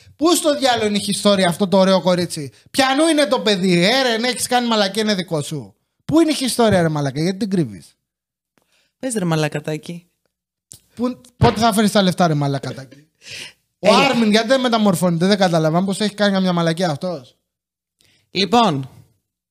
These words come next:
Speaker 1: Ναι.
Speaker 2: Giveaway.
Speaker 1: Giveaway στο Instagram. Παπουτσής Νίκ Ζουζουνάκια Shop. Ποιος είναι καλύτερος από σένα; Κανένας.
Speaker 2: Βάλε την μπλουζάρα σου, λοιπόν.
Speaker 1: Βάλε την μπλουζάρα σου και άντε στο καλό.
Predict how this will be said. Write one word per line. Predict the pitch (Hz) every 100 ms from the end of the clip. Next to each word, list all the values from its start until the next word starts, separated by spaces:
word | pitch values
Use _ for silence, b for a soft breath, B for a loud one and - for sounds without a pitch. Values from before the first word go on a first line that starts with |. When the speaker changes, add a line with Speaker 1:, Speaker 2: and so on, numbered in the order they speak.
| _ _ _ _ -
Speaker 1:
Ναι. | 175 220 147 104 _ _ _ _ _ _ _ _ _ _ _ -
Speaker 2:
Giveaway. | 202 196 185 190 208 254 339 - 131
Speaker 1:
Giveaway | 202 233 208 185 180 226 254 214
στο | 226
Instagram. | 226 233 202 160 151 143 127
Παπουτσής | 175 185 175 220 233 202
Νίκ | 226 214
Ζουζουνάκια | 185 202 196 220 233 214 196
Shop. | 220 160 -
Ποιος | 277 285
είναι | 254
καλύτερος | 233 220 202 190
από | 196 185
σένα; | 175 185
Κανένας. | 175 240 262 247 160 120 - _ - _ _ _ - _
Speaker 2:
Βάλε | 165 180 277 269
την | 202
μπλουζάρα | 175 165 160 147
σου, | 143 160
λοιπόν. | 151 226 302 349 - -
Speaker 1:
Βάλε | 139 240 302 294
την | 277 233
μπλουζάρα | 254 233 302 294
σου | 208
και | 277
άντε | 285 -
στο | 262
καλό. | 254 262 247 - -